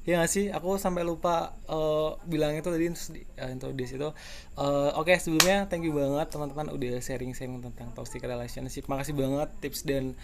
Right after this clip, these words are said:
cerita-ceritanya kayak gitu. Kita sharing-sharing malam ini, eh, banyak banget hal yang dari aku pelajari, gimana cara bangun hubungan yang baik gitu-gitu.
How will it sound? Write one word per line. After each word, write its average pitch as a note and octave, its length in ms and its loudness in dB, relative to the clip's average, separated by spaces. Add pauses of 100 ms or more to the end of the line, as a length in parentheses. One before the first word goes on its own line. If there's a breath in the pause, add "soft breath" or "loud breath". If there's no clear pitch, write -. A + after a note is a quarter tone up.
(180 loud breath)
cerita-ceritanya D3+ 1080 2
kayak C3+ 220 -2
gitu. C#3 240 0
Kita C3+ 180 -4
sharing-sharing C3+ 480 -4
malam B2 240 -6
ini, C3 420 -4
eh, A#2+ 280 -8
banyak A#2+ 240 -4
banget A#2+ 260 -4
hal C3+ 100 -2
yang B2 160 -2 (360 loud breath)
dari C#3+ 220 4
aku F3 560 4
pelajari, D3 800 4
gimana C#3 340 0
cara B2+ 240 0
bangun B2+ 260 -2
hubungan B2 280 -2
yang B2 120 -2
baik D#3+ 420 2
gitu-gitu. C#3 560 -2